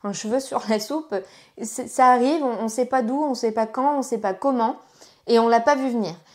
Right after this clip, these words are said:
Mais en tout cas, c'est pour un nouveau départ et c'est pour aller vers une réussite. Alors, sur ce despotisme ici,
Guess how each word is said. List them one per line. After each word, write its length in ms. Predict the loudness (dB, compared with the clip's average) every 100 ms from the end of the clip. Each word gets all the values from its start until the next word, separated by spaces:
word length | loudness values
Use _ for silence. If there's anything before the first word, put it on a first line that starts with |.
| -4
Mais 360 | 2 4 4 2
en 120 | -4
tout 120 | -4 -2
cas, 160 | -2
c'est 160 | -2 -4
pour 160 | -4
un 60 | -2
nouveau 260 | -2 0 2
départ 540 | 2 2 2 2 0
et 60 | -4
c'est 160 | -4
pour 340 | -6 -4 -4 -4 -20 -10
aller 260 | 0 2 2
vers 220 | 2 0
une 140 | -2 0
réussite. 640 | 0 0 -4 -10 -16 -20 _ -20 -16 0
Alors, 240 | 4 4
sur 180 | 4 -2
ce 140 | -6 -4
despotisme 880 | -2 -2 -2 -4 -4 -8 -6 -4
ici, 280 | -4 -6 -4